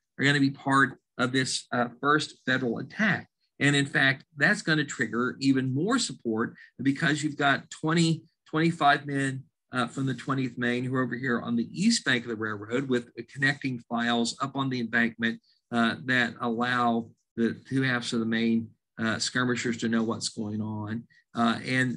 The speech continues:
they see this part of the Twentieth Maine go forward and assume that orders have been issued that they haven't gotten. So they get up and they begin the advance. And that triggers the Eighty-third Pennsylvania,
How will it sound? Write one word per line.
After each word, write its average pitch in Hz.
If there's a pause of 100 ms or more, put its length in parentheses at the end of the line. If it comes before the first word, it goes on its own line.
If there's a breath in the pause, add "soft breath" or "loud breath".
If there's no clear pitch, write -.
they 143
see 143 (260)
this 156
part 143
of 135
the 127
Twentieth 127
Maine 123
go 117
forward 113
and 123
assume 131
that 117
orders 165
have 151
been 131
issued 123
that 120
they 156
haven't 135
gotten. 110 (280 loud breath)
So 135
they 175
get 185
up 127
and 123
they 175
begin 139
the 117
advance. 110 (260 soft breath)
And 135
that 196
triggers 156
the 135
Eighty-third 151
Pennsylvania, 135